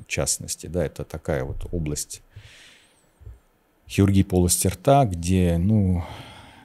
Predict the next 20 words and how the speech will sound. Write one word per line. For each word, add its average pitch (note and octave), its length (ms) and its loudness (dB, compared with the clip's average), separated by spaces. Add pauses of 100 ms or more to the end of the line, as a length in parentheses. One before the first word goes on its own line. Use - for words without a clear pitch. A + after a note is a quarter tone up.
(260)
надо, F2 520 -2 (200)
э, D2+ 480 -6 (720)
свои E2 340 0
навыки F2 720 2 (1600)
усовершенствовать, F2+ 840 -4
усовершенствовать, E2 1040 -6
усовершенствовать. F2+ 760 -6
Па-, F2 160 2
пародонтология — F#2 720 0
это - 120 -8
основа, F#2 580 0
в - 200 -20
принципе, - 520 -6 (800)
м, D#2+ 220 -8
на E2 140 -2
мой D#2+ 180 -2
взгляд, G2 600 -4
э, D2 200 -6
хирургии E2+ 380 -4
полости D2 600 -10